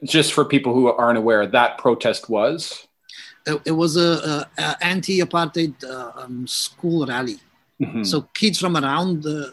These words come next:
Speaker 2: the, the area I live all came together at one school in, in
Speaker 1: Mm-hmm.
Speaker 2: Wynberg. And, um,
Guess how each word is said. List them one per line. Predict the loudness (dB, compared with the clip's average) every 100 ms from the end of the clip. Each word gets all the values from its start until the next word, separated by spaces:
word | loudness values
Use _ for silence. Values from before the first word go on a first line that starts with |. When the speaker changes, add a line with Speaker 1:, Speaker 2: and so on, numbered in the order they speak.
| -16 -12
Speaker 2:
the, | -10 -10 -14 _ _ -16
the | -14 -2
area | 2 2 2
I | -2
live | -2 0 0 -4 _ _ _ _
all | 0 2
came | 2 0 0
together | 0 0 0
at | -2
one | -2 0
school | -2 0 -4 -4 _ -10
in, | -8 -6
in | -6
Speaker 1:
Mm-hmm. | -2
Speaker 2:
Wynberg. | 0 0 -2 -8 _ _ _ _ _ -6
And, | -2 -2 -4
um, | -4 -8 -12